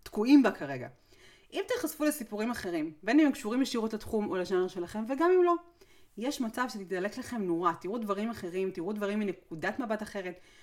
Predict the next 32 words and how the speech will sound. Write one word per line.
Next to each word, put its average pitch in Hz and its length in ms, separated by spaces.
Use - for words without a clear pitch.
פתאום 247 200
תמצאו 254 320
איזה 220 240
קרש 320 360
עץ 277 300
או 196 400
ענף - 580
שיאפשר 233 460
לכם, 226 500
או - 180
יספיק 254 380
לכם 359 180
אפילו, 156 280
כ-, - 60
פשוט 403 240
כדי 403 180
לשחות 349 280
עוד - 100
קצת, - 300
להתקדם 302 320
עוד 359 100
טיפה 330 160
בתוך 311 280
הנהר 294 400
עד 277 180
ל-, 240 480
לקרש 294 440
עץ 262 160
הבא 233 180
שתמצאו, 233 500
שיוביל 196 300
אתכם 208 280